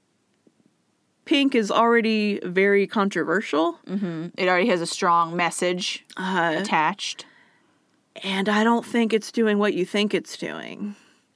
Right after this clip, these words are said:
Speaker 2: Or it's having a result that you like,
Speaker 1: Mm-hmm.
Speaker 2: but the method is harmful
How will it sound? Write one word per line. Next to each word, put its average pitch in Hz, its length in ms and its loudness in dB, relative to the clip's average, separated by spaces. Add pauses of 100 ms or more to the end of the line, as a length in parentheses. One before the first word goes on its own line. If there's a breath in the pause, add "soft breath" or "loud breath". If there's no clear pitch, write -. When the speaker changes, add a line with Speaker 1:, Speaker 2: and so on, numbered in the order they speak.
(320)
Speaker 2:
Or 220 300 4 (100)
it's 208 240 2
having 233 400 4
a 185 80 4
result 185 640 2
that 262 140 2
you 262 200 0
like, 269 640 0 (200)
Speaker 1:
Mm-hmm. 196 460 -2 (300)
Speaker 2:
but 170 320 4 (360)
the 165 640 2
method 170 760 0
is 156 640 0
harmful 156 680 -2